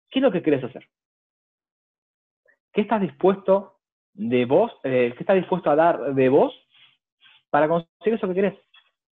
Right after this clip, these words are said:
Esas son las preguntas que uno se tiene que hacer todo el tiempo. Me parece que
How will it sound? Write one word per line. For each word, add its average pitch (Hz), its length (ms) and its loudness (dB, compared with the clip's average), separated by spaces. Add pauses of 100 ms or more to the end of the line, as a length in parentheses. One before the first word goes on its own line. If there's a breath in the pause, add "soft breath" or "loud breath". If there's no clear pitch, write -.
(120)
Esas 233 100 -2
son 233 80 0
las 196 80 0
preguntas 175 320 -2
que 143 80 -2
uno 147 160 -2
se 139 60 -16
tiene 139 160 -8
que 135 60 -2
hacer 131 120 -6
todo 131 120 -6
el 110 40 -10
tiempo. 107 240 -12 (2500)
Me 135 120 -2
parece 180 400 2
que 160 280 0